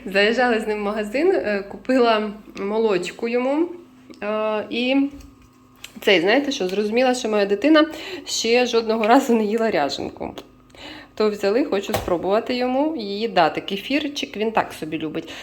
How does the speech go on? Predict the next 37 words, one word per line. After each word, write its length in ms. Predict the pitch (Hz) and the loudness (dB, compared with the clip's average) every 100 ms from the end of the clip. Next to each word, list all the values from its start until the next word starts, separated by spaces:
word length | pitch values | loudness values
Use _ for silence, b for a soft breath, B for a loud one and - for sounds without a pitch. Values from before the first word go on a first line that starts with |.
| 269 | -12
Я 300 | - 208 240 | -2 2 4
й, 200 | 233 202 - | 4 0 -2
е, 160 | 202 | 0
роблю 540 | 202 220 220 240 233 208 | 2 0 0 0 0 0
йому 300 | 196 202 202 | 0 0 -2
ж 160 | - | 0
йогурт 420 | 202 202 185 - - | 2 2 0 -8 -8
сама, 300 | 214 262 381 B B B B - | -6 -4 -6 B B B B 0
а 80 | |
можу 320 | 214 269 294 269 | 6 6 6 2
зробити 420 | 233 233 277 277 | 2 2 2 2
і 160 | - | 0
сама, 500 | 233 233 226 311 415 - | -2 -2 2 2 2 0
якщо 600 | 214 208 - 262 302 294 | 0 -2 -4 0 2 2
купити 400 | 226 - 254 240 | -2 -2 0 0
пряжене 480 | 196 214 220 196 180 | 0 0 2 2 2
молоко, 600 | 180 214 - 453 494 - | 2 0 2 2 2 -2
е, 360 | 277 208 202 196 | -2 0 2 0
то 200 | 196 339 | 2 2
можна 260 | 285 269 233 | 2 2 0
зробити 580 | 180 170 247 262 - 208 | -2 -4 0 2 2 4
ряженку, 540 | 165 151 - - - - | 2 2 -6 -10 -12 -6
а 120 | 180 | -2
не 120 | 175 | 0
йогурт. 400 | 160 - - - B B B B | 0 -2 -8 -16 B B B B
От, 220 | 190 180 | 4 4
але 460 | 180 202 233 285 285 | 6 4 6 4 4
то 160 | 285 214 | 2 0
ж 80 | |
я 100 | 208 | 0
зроблю 300 | 202 202 202 | 0 0 -2
зразу 320 | 202 190 190 180 | 2 4 4 2
там 260 | 180 170 | 2 2
два 200 | 170 185 | 4 4
літри, 320 | 226 392 - | 6 4 4
м, 800 | 269 269 - - - - - 214 | 2 0 -10 -20 -14 -8 -4 -2
е, 380 | 208 208 202 202 | 0 2 2 0